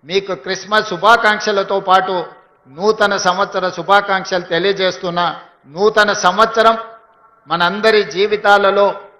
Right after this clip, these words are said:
గొప్ప మార్పును తీసుకురావాలి, మన రాష్ట్రం అభివృద్ధి పదం వైపు నడవాలి.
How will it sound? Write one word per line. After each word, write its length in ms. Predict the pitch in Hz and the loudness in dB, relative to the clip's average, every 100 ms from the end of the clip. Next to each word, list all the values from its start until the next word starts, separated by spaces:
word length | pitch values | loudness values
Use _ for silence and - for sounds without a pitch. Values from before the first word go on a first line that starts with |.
| _ _ | _ _
గొప్ప 420 | - 175 175 208 | 0 0 2 2
మార్పును 580 | 185 170 196 262 214 196 | 2 4 4 4 -4 -8
తీసుకురావాలి, 1000 | - 202 202 220 208 208 202 202 220 - _ _ _ _ | -8 -8 -4 2 4 4 2 0 -4 -8 _ _ _ _
మన 260 | 139 175 165 | -2 0 2
రాష్ట్రం 520 | 165 202 202 214 202 | 4 2 2 -4 -2
అభివృద్ధి 500 | 165 165 208 208 208 | -2 0 0 2 0
పదం 340 | 185 185 196 | 0 -2 2
వైపు 420 | 202 202 196 196 - - _ _ | 2 0 -2 -6 -8 -20 _ _
నడవాలి. 600 | 131 151 190 214 214 220 | -2 2 6 8 8 6